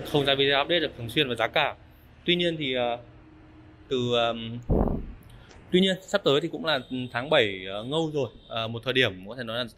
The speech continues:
cực hot để quý, quý anh chị tham khảo khi mà mua xe. Chúng ta có cái giá bán, ờ, gọi là ưu đãi nhất trong năm với gần như là tất cả các dòng xe mới, và đặc biệt là trong cái thời buổi khó khăn như là Covid hiện nay.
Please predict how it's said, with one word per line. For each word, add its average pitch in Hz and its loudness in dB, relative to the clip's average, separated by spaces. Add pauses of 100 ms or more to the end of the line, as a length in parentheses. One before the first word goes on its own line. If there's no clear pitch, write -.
cực - -4
hot 165 -2
để 101 2
quý, 113 -6 (120)
quý 113 2
anh 113 -6
chị - -4 (200)
tham 127 -6
khảo 95 -2 (500)
khi 127 0
mà 107 4
mua 123 0
xe. 131 0
Chúng 104 -14
ta 117 -6 (100)
có 104 -2
cái 107 -6
giá 107 -2
bán, 107 -2
ờ, 135 -6
gọi - 0
là 110 0
ưu 123 0
đãi 135 2
nhất 170 0
trong 139 -8
năm 139 0 (680)
với 107 0
gần 127 2
như 127 2
là 117 2
tất 165 2
cả 104 2
các 123 -2
dòng 120 -2
xe 123 -4
mới, 117 2 (220)
và 107 -2
đặc 113 0
biệt 113 4
là 107 2
trong 127 0
cái 120 -2
thời 120 0
buổi 104 0
khó 104 -2
khăn 131 -4
như 127 -2
là 110 0
Covid 143 0
hiện - -2
nay. 135 -4